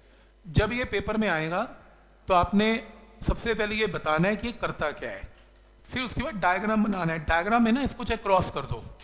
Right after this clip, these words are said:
नहीं बनाएंगे, इसकी जगह इसको tick कर लो, ये बनाएंगे, ये ऊपर ये diagram बनाएंगे,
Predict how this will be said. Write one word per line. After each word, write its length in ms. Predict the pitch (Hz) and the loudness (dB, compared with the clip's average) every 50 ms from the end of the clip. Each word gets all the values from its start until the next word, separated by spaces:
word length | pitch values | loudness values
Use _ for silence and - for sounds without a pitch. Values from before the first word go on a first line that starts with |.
| - - - - - - | -20 -20 -20 -20 -8 -2
नहीं 180 | 185 190 208 214 | 0 2 2 2
बनाएंगे, 420 | 190 175 156 139 127 120 107 107 - - - - - - | 2 0 0 0 -2 -4 -6 -6 -8 -10 -10 -12 -10 -6
इसकी 300 | - - - - 247 240 | -4 -4 -4 -2 -2 0
जगह 300 | 208 202 196 220 226 220 | 0 2 2 2 2 0
इसको 180 | 208 - - 220 | 0 -2 -2 -2
tick 260 | - - 226 - - | -2 -2 -4 -2 -2
कर 140 | 185 160 147 | -4 -4 -4
लो, 160 | 139 120 107 - - - - _ _ _ - _ _ _ _ _ _ - | -6 -8 -10 -12 -18 -20 -20 _ _ _ -20 _ _ _ _ _ _ -12
ये 260 | 208 180 180 226 233 | -8 -6 -2 0 2
बनाएंगे, 420 | 220 220 190 160 147 135 131 127 156 | 2 4 2 2 2 0 -2 -2 -4
ये 100 | 190 214 | -4 -4
ऊपर 280 | 214 202 - 226 214 | -6 -4 -2 -2 -2
ये 160 | 214 196 214 | 0 0 0
diagram 300 | 202 202 185 170 170 165 | 0 0 0 0 0 0
बनाएंगे, 380 | 156 139 127 117 104 92 - - | 0 -2 -2 -4 -8 -10 -10 -12